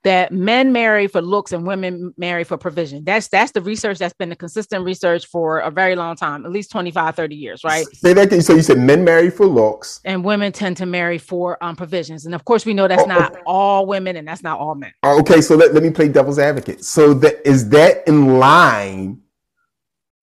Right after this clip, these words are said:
Speaker 2: with his metrics when he's asking women
Speaker 1: Well,
Speaker 2: how
Speaker 1: that's
Speaker 2: much?
Speaker 1: what I was gonna say. I
Speaker 2: Okay.
Speaker 1: was, what I was gonna say was that the research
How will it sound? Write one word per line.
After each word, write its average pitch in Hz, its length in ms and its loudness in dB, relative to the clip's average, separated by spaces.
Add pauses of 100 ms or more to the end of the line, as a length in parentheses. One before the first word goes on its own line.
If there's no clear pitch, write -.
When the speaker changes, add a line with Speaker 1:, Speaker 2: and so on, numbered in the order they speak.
(160)
Speaker 2:
with 127 600 4 (960)
his 131 300 -2
metrics 123 720 0
when 113 120 -2
he's 107 160 -2
asking 117 380 0
women 104 220 -4
Speaker 1:
Well, - 80 2
Speaker 2:
how - 60 4
Speaker 1:
that's - 100 2
Speaker 2:
much? - 80 4
Speaker 1:
what 226 80 4
I 202 40 2
was 190 120 -4
gonna 202 240 -2
say. 151 560 -2
I - 40 0
Speaker 2:
Okay. - 280 4
Speaker 1:
was, 202 60 -4
what 208 100 -2
I 214 100 2
was 233 140 -4
gonna 196 160 -4
say 277 220 -4
was 196 220 -10
that 165 320 -10 (260)
the 180 60 -10
research 208 320 -2